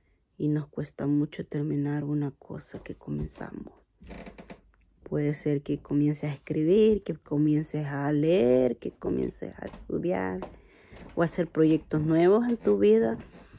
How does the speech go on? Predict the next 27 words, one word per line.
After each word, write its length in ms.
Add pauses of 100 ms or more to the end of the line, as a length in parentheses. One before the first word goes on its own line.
(220)
Pero 180
si 160
cuando 300
uno 180
padece 560
de 100
una 200
depresión 680
severa, 800 (1700)
lastimosamente 840
nunca 540 (680)
termina 540
los 180
proyectos 720
que 160
uno 200
comienza. 640 (960)
Pero 640 (840)
siempre 360
hay 40
que 140
seguir 600 (200)
poniendo 380
la 120
meta 560
y, 240
y, 160